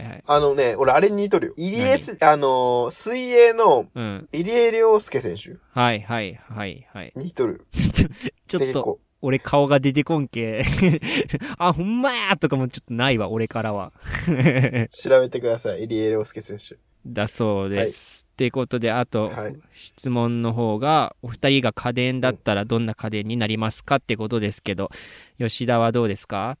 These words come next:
Speaker 2: 俺なんやろうな。扇風機かな、扇風機。
Speaker 1: 扇風機。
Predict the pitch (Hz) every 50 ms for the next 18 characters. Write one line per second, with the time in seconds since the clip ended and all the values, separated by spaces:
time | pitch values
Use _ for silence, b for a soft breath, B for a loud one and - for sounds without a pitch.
0 | _ - - 147 147 147 156 175 196 180 151 131 123 113 110 107 104 104 104 101
1 | 101 101 95 92 92 92 85 80 78 76 65 104 - - - 202 220 233 240 _
2 | - 226 - - - 120 110 127 123 - 120 110 101 - 104 95 98 - - -
3 | 160 175 208 220 226 214 - 233 226 196 160 - - - 117 95 87 -